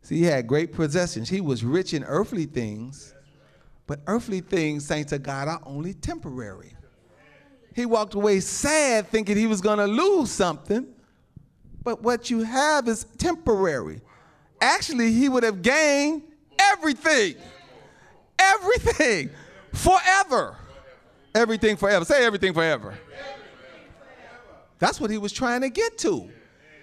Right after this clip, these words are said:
He was trying to see, "How can I have all this stuff forever?" And Jesus told him. He said, "Okay, one thing you lack. I'm getting ready to show you how to have all that stuff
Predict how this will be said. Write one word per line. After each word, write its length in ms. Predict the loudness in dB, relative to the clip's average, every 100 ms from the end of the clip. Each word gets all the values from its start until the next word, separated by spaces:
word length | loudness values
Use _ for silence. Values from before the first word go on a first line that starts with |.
| _
He 160 | 0 2
was 160 | 0
trying 320 | 0 0 0
to 60 | 0
see, 340 | -2 -2 -2 -6 -12
"How 240 | -2 0
can 220 | 0 0 0
I 100 | 2
have 300 | 2 2 4
all 380 | 4 4 4
this 180 | 2 0
stuff 680 | 0 2 4 2 0 -10 -20 _ _ _ _ _ _ _
forever?" 480 | -6 -2 -2 -4 -14 _ _ _ _ _ _ _ _ _
And 160 | 0 2
Jesus 360 | 2 2 0 4
told 500 | 6 8 6 4 -6
him. 80 | -16 _ _ _ _
He 100 | -2
said, 220 | 2 4 4
"Okay, 200 | 2 2
one 240 | 4 2 2
thing 180 | 0
you 160 | 2 4
lack. 180 | 4 2
I'm 120 | 0
getting 240 | 2 2
ready 220 | 4 4 2
to 20 |
show 220 | 2 4
you 140 | 4
how 160 | 4 4
to 60 | 4
have 240 | 4 4
all 460 | 4 4 6 4 4
that 180 | 2
stuff 640 | 0 0 4 4 4 0